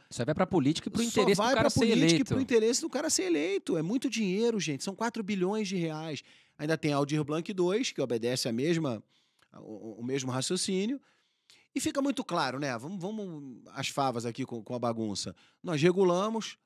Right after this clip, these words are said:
Speaker 2: arrumamos, organizamos e democratizamos o recurso e eles querem a bagunça de volta. Porque se você parar pra pensar,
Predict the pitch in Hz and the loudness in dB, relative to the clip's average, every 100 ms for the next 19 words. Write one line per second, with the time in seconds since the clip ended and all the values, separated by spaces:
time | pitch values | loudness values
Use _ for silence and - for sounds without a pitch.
0 | _ _ 185 180 165 151 139 165 160 160 | _ _ 0 0 0 -2 0 0 0 -2
1 | 143 127 120 110 101 - 131 151 156 139 | -2 -2 -4 -6 -12 -16 -4 -2 -2 -2
2 | 143 131 120 170 180 160 156 151 175 202 | -6 -4 -4 -4 -2 -2 -2 -2 -4 -4
3 | - _ _ - 208 127 - 131 151 175 | -6 _ _ -4 -2 -2 0 0 2 0
4 | 170 196 170 113 107 123 127 101 87 _ | 0 -4 -4 -2 0 0 -2 -6 -14 _
5 | _ _ - - 180 160 165 180 208 180 | _ _ -10 0 2 2 0 0 0 -2
6 | 175 165 139 120 107 143 156 131 | -2 -2 -4 -6 -4 -2 -2 -4